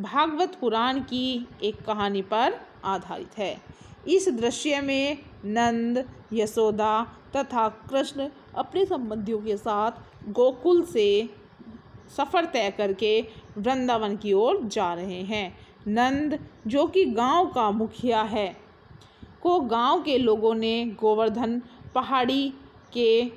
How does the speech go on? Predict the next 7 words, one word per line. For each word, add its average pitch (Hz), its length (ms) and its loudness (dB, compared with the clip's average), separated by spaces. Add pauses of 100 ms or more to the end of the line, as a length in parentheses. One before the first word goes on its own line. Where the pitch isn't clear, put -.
(160)
पास 208 440 2
वृंदावन 294 680 0
जाकर 220 540 0 (320)
रहने 220 400 0
की 240 280 0 (300)
सलाह 180 280 -2
दी। 180 220 -6